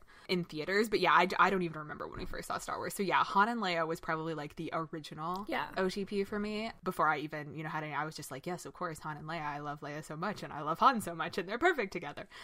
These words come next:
Speaker 1: Yeah, I mean, a few, a few other literary ones I just like, but I don't, shipping might be, like, a little bit of a, a strong word, or, like, O T P might be a strong word for them, but Baz and Simon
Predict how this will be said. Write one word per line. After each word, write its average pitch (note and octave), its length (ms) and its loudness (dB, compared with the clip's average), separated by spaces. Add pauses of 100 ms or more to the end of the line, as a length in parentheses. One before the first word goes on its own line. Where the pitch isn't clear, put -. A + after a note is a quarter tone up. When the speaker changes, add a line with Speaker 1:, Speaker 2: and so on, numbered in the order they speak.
(160)
Speaker 1:
Yeah, G3+ 260 10
I F#3+ 80 8
mean, A3+ 200 0
a G#3 80 -2
few, G#3 400 -4
a F#3 100 -4
few F#3+ 200 -4
other F3 220 0
literary D#3+ 380 -2
ones E3 180 -4
I D#3 60 -4
just D#3 220 -8
like, C#3+ 340 -4
but - 100 -8
I D3+ 140 0
don't, D3 180 -10
shipping C#3+ 380 -8
might D3 240 -12
be, C#3+ 120 -12
like, D#3+ 280 -10
a D#3+ 80 -4
little D#3 200 -8
bit E3 120 -10
of E3+ 120 -14
a, - 220 -10 (140)
a - 100 -4
strong E3 360 -6
word, D#3+ 160 -6
or, D#3 40 0
like, D#3+ 180 -2
O E3 80 -2
T C3+ 160 -8
P C#3 140 -10
might D#3 160 -12
be B2+ 80 -10
a D#3 60 -8
strong - 220 -8
word D#3+ 160 -10
for - 100 -10
them, D#3 180 -6
but D3+ 160 -8
Baz E3 240 8
and E3+ 160 -6
Simon E3 520 -2